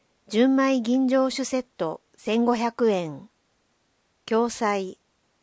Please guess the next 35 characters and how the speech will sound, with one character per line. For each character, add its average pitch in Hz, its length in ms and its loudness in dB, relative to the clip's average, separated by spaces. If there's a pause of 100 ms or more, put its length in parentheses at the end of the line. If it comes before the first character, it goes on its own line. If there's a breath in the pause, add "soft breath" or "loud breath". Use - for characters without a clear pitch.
東 254 420 0
日 254 180 0
本 254 260 0
旅 170 140 -2
客 - 240 -4
鉄 247 280 -4
道 180 240 0
株 180 280 -4
式 - 260 -8
会 202 220 -2
社、 - 280 -8 (460)
市。 - 320 -10 (1600)
市 - 360 -6 (180)
ホ 226 220 4
ー - 20 0
ム 262 160 0
ペ 262 260 4
ー 208 40 -4
ジ 165 220 -4
検 233 280 -2
索 247 240 -2
番 220 260 0
号、 156 340 -4 (500)
一 247 300 -4
零 254 260 6
三 180 460 -6 (260)
一 247 320 -4
零 254 260 6
六 175 320 -2
零。 202 360 -4 (1300)
問 226 240 2
い 226 60 2
合 220 80 2
わ 208 160 -2
せ、 190 340 -4